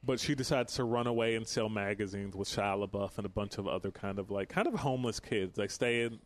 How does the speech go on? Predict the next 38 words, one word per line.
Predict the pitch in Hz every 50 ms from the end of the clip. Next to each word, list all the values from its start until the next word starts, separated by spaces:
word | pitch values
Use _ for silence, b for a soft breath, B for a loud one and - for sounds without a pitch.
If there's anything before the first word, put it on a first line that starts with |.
| - -
they | 117 117
go | 113 113 123 117 117
from | - - 117
town | 110 - 120 113 107 107
to | - 120
town, | 107 - 113 107 107 107 107 104 107
travel | - - 107 104 107 110 107
in | 107
a | 104
van, | 95 104 98 98 101 104 104 101 104 107 - _ _ _ _ _ _ _ _ _ -
and | 110 104
they | 104
stay | 101 - - 107 101 104
in | 104 101
hotels. | 104 104 104 98 - 107 101 98 98 98 101 98 - _ b b b b 90 -
And | 104 -
she's | 127 117
like, | 110 113 -
"Oh, | 120 135 127
this | 117 135 151 -
is | 131 123
great | 113 - 123 113 104 90
'cause | - - 110 101 104
right | 107 113 117
now | 113 113 113
my | 110 107
life | 101 98 92 - -
is | 98
shit." | - - - 98 - - b b b b
The | 147
movie | 156 190 226 220 -
opens | - 147 160 147 160 147
with | 135 120 120
her | 123 127 120
dumpster | 113 - 113 120 - - 143
diving | 135 139 131 135 135 151 160 160
for | - - 120
food. | - - 123 120 123 143 160 202 175